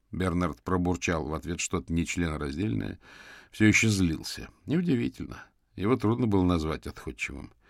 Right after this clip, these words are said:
А вот Юрген никогда не позволял дурному настроению испортить приятный разговор.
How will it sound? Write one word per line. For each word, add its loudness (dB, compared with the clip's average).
А -2
вот 6
Юрген 8
никогда 6
не 2
позволял 2
дурному 4
настроению 2
испортить -4
приятный -4
разговор. -12